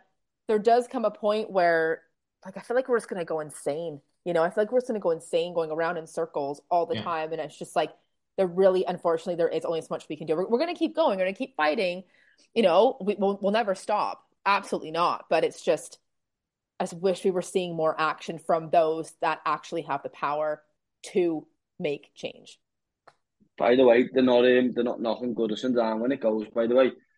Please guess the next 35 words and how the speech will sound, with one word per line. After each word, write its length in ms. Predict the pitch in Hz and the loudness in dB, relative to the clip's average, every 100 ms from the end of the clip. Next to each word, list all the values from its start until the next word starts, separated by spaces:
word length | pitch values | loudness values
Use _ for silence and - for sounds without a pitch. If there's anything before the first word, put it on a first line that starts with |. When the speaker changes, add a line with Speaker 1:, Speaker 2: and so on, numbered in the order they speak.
| _ _ | _ _
Speaker 3:
They're 100 | 110 | -4
just 160 | 110 | -4
converting 500 | - 120 104 104 98 | -4 -2 2 2 2
it 100 | 120 | -2
into 220 | 127 117 113 | -4 -4 -2
an 100 | 110 | -2
asylum. 540 | - 113 110 113 143 - _ _ _ _ | 0 4 6 6 2 -2 _ _ _ _
So 180 | _ 113 | _ 0
anyone 340 | 113 120 123 123 | 0 0 -2 -2
who's 220 | 120 110 - | -4 -6 -4
been 140 | 117 | -2
an 80 | 117 | -2
Everton 320 | 107 107 123 | -2 -2 -6
supporter 440 | 123 127 123 123 | -4 4 4 4
for 120 | 120 120 | 2 2
longer 220 | 117 113 | 2 2
than 100 | 113 | -2
twenty 320 | - 113 110 | 2 2 2
years 580 | 104 110 123 117 - - _ _ _ | 0 2 2 0 -6 -20 _ _ _
gets 220 | 113 110 | -4 -2
a 40 | 123 | -4
free 300 | - 113 104 | 0 0 2
cell 440 | - 110 120 - _ _ _ _ | 4 4 2 -4 _ _ _ _
when 120 | 120 | -2
you 140 | 117 110 | 6 10
turn 300 | 113 110 101 | 10 6 2
fifty. 520 | 120 - 143 147 - _ _ _ _ - | -2 0 0 0 -4 _ _ _ _ 2
I've 180 | 127 | 2
already 320 | 123 131 127 127 | 6 4 4 0
put 200 | 139 131 | -6 -6
my 80 | |
name 260 | 120 110 113 | -6 -4 -2
down 300 | 127 123 127 | -2 -2 -4
for 100 | 127 | -4
one. 240 | 127 123 | -2 -4